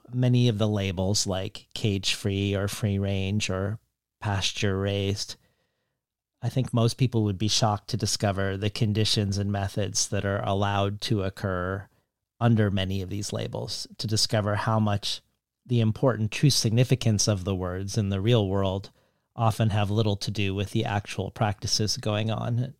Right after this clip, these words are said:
and how the labels are not meant really to help consumers as much as they are to give cover for the producers.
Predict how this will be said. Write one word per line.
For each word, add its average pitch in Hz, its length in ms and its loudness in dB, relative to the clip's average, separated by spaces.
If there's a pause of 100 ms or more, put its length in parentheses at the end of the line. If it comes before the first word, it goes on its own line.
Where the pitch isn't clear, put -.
and 113 200 2
how 110 180 4
the 104 120 2
labels 98 760 0 (500)
are 120 120 2
not 107 280 2
meant 104 400 -2 (420)
really 117 380 6
to 107 140 4
help 113 260 2
consumers 110 680 4
as 104 180 0
much 101 220 2
as 101 100 0
they 98 140 0
are 95 160 2
to 98 400 -6 (400)
give 107 260 0
cover 101 320 2
for 98 420 -6
the 120 200 -4
producers. - 800 -2